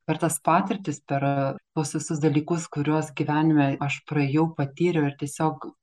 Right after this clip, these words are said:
atsisukus atgal, pažiūrėjus į tai ir pagalvojau, koks gražus buvo Dievo planas skirtas man ir kokia tai yra didžiulė dovana, kad tie visi pasikeitimai, atvykimas į vieną šalį, atvykimas į kitą šalį, kad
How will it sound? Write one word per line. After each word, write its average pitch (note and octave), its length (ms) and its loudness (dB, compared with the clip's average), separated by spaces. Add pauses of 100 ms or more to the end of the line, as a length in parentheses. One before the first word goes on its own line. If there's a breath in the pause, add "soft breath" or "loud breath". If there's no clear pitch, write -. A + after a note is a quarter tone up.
(120)
atsisukus D#3+ 580 -6
atgal, E3 360 0
pažiūrėjus D#3 640 0
į D3 80 -6
tai E3+ 180 -2
ir D#3 160 0
pagalvojau, D3 500 -6
koks E3+ 440 -4
gražus D#3 560 -6
buvo C#3+ 360 -4
Dievo C#3+ 380 -2
planas D3 540 -2
skirtas - 540 -4
man C3+ 360 -2
ir C#3 240 -4
kokia C#3+ 400 -4
tai D#3+ 140 -2
yra D3 120 0
didžiulė D3+ 440 -2
dovana, C#3+ 580 0
kad C#3+ 260 -6 (500)
tie E3 180 0
visi D#3 240 -6
pasikeitimai, D3 880 -2
atvykimas C#3+ 560 -4
į C3+ 100 -4
vieną D3+ 220 2
šalį, C3 320 -8
atvykimas C#3 460 -4
į C3+ 80 -8
kitą D#3+ 260 -2
šalį, C#3 360 -6
kad C#3 240 -4